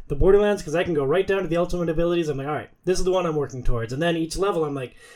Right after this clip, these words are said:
"Everything costs one skill point. I have that one skill point, and I can look at the two or three options. I'm like, uh,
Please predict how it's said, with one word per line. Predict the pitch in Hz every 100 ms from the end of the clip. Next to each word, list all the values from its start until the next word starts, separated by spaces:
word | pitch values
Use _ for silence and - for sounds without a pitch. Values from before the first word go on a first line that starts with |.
| -
"Everything | 160 196 190
costs | 180 170 -
one | 147 208
skill | - 170
point. | 170 165 151
I | 120
have | 151 156
that | 120
one | 160
skill | 190 185 165
point, | 170 160
and | 135
I | 143
can | 143 143 135 - - -
look | 170 185
at | 170
the | 165
two | - 190
or | 175
three | 175 175
options. | 165 165 160
I'm | 139
like, | 143 156
uh, | 165 165 160 160 156